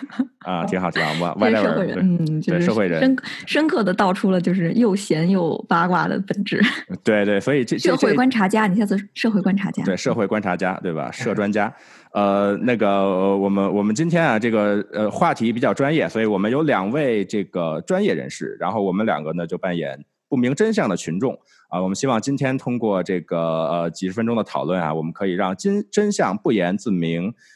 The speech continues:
Speaker 1: 啊，所以说呢，讲到这样一个主题啊，就是说，哎，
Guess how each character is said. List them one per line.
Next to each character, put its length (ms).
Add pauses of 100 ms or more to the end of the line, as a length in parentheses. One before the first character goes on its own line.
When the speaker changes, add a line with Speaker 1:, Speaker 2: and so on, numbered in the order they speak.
Speaker 1:
啊， 180
所 160
以 80
说 200
呢， 260
讲 180
到 140
这 80
样 120
一 60
个 100
主 200
题 160
啊， 120
就 140
是 60
说， 180
哎， 260